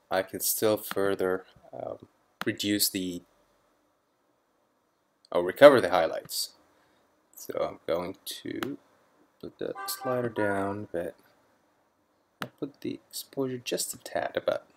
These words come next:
maybe thirty, minus point three nine. Yeah, I'm happy with that. Okay. Now usually it adds some sharpening, and I'm going to remove that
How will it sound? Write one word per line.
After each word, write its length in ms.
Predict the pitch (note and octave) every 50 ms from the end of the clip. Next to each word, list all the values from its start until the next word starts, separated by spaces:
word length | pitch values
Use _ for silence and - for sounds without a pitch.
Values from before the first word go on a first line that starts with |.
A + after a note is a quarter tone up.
| _ _ _ _ _ - B2
maybe 320 | - - - - - - _ _ _ _ _ _ _ _ _ _ _ _ _ _ _ _ _ _ _ _ _ _ _ _ _ _ _ _ _
thirty, 300 | - F#2 F2 - D#2+ D#2+ - - _
minus 360 | G#2+ F2 F#2 F2 F2 F2 -
point 380 | - - - G#2 G2 E2+ - -
three 260 | - - - - - - -
nine. 160 | - - - - _ _ _ _ _ _ _ _
Yeah, 260 | - C3+ G2 - F#2 - - _ _ _ _ -
I'm 140 | C#3+ C#3 A#2+
happy 260 | A#2+ A#2 G#2+ - G2
with 140 | F2 E2 D#2+
that. 200 | D2+ C2 A#1 - _ _ _ _ _ _ _ _ _ _ _ _ _ _ _ _ _ _ _ _ _ - - - - _ _ _ _ _ _ _ _ _ _ _ _ _ _ _ - - -
Okay. 440 | - - - - - D2 C#2+ - - - _ _ _ _ _ _ _ _ _ _ _ _ _ _ _ _ _ _ _ _ _ _ _ _ _ _ _
Now 260 | B2 B2 B2+ B2 B2
usually 600 | B2 A#2+ B2 C#3+ D#3 D3 - A#2+ G#2 F#2+ F#2 E2+
it 100 | E2 - -
adds 220 | - F2 F2+ -
some 140 | - F2+ F2
sharpening, 540 | - - - G2 G#2 G2+ - A#2+ A#2+ B2 A#2+
and 80 | A2+ G#2+
I'm 140 | G2+ F#2+
going 240 | F2 F2+ F2+ F2+ F2
to 140 | - - -
remove 380 | D#2 D2+ - - - G2 - -
that 400 | - G#2 A2+ A#2 A#2+ A#2+ - -